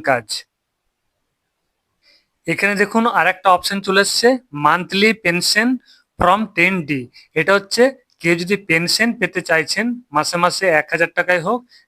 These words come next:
দেড় হাজার টাকাই হোক, সেটা ডিপেন্ড করবে আপনার যে পেনশন ফান্ডে কত টাকা পেনশন আছে। আর একটা জিনিস বলে রাখি, এটা পেনশন পেতে গেলে আপনাকে অতি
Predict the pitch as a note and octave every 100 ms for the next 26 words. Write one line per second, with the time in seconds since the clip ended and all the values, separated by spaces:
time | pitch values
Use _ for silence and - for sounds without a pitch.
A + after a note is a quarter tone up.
0 | - D#3+ D#3+ D#3+ E3+ - F3 F3+ F#3 A#3+
1 | _ - - - E3+ F#3 C3+ D3 F#3 F#3+
2 | - F#3+ A3+ B3 D#3+ - D#3+ D#3+ C#3+ D#3+
3 | D#3 D#3 - F3+ - E3+ F3 B3+ - -
4 | _ D3+ D3+ E3+ E3+ G3+ G3+ D#3+ D3+ D#3+
5 | C#3 B2+ - G2+ _ _ _ - F3+ E3+
6 | F3 G3+ G3 G#3 F3+ E3+ F3+ F#3+ A3 B3+
7 | B3+ _ - E3 G3 G3+ E3+ E3+ F#3+ G3
8 | F3 E3 F3+ G3 G#3+ A#3+ - _ - D3+
9 | F3+ F#3+ G3+ F#3+ F3